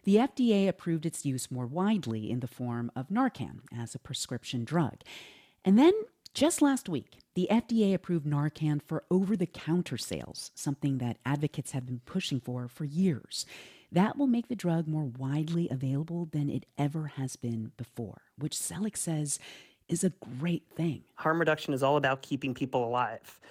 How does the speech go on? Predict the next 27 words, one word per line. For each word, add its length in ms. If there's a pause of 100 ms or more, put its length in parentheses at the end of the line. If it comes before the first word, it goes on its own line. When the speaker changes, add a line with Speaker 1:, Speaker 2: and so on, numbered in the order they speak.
(220)
Speaker 2:
If 100
somebody 340
overdoses 560
and 100
nobody 280
responds, 640
there's 240
no 140
chance 320
for 200
tomorrow. 560 (280)
There's 160
no 120
chance 280
for 100
better 240
outcomes, 600
and 220 (140)
people 240
have 60
lost 260
a 40
loved 280
one. 360
We 120
want 220
people 400